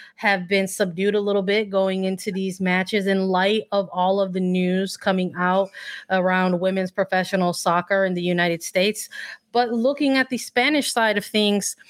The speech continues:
they also have been dealing with some things between,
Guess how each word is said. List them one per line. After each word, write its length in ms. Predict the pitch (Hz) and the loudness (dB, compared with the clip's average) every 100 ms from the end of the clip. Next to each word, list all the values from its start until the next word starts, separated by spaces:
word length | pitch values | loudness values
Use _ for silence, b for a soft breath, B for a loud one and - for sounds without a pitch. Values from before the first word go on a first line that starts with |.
| B B B B | B B B B
they 280 | 202 233 262 | -4 0 2
also 640 | 233 247 - 208 170 151 _ _ _ _ _ _ - | 2 0 0 0 0 -4 _ _ _ _ _ _ -6
have 240 | 220 208 | -2 0
been 120 | 202 | 0
dealing 260 | 202 196 185 | 0 0 0
with 120 | 180 | -2
some 140 | 190 | -4
things 320 | 185 185 180 170 | -4 -2 -2 -6
between, 500 | 185 - 196 185 | -10 -2 0 0